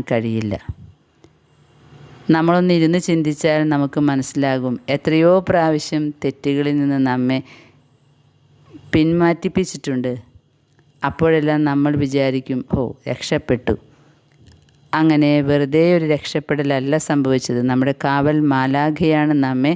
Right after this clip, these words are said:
അതിൽ നിന്നും പിന്തിരിപ്പിച്ചത്. ഇനി നമുക്കോർക്കാം, എത്ര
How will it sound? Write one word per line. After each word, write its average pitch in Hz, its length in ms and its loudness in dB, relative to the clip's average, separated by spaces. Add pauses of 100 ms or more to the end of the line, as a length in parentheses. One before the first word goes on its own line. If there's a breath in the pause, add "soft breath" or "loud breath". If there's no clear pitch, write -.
(440 loud breath)
അതിൽ 135 360 0
നിന്നും 131 280 2 (120)
പിന്തിരിപ്പിച്ചത്. 123 800 -2 (960 soft breath)
ഇനി 180 200 4
നമുക്കോർക്കാം, 156 840 0 (800)
എത്ര 151 520 -2